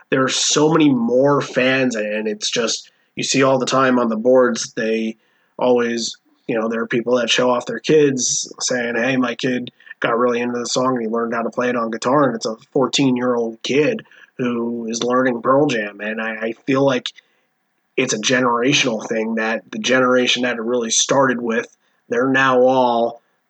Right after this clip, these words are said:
the same age as Eddie and Stone and the guys, and they're, they're bringing it into form like this, and it's just, it's now considered to be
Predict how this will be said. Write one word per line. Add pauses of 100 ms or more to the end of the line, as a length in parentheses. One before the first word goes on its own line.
(100)
the
same
age
as
Eddie
and
Stone
and
the
guys,
and (180)
they're, (640)
they're
bringing
it (380)
into (200)
form
like
this,
and
it's
just,
it's
now (520)
considered
to
be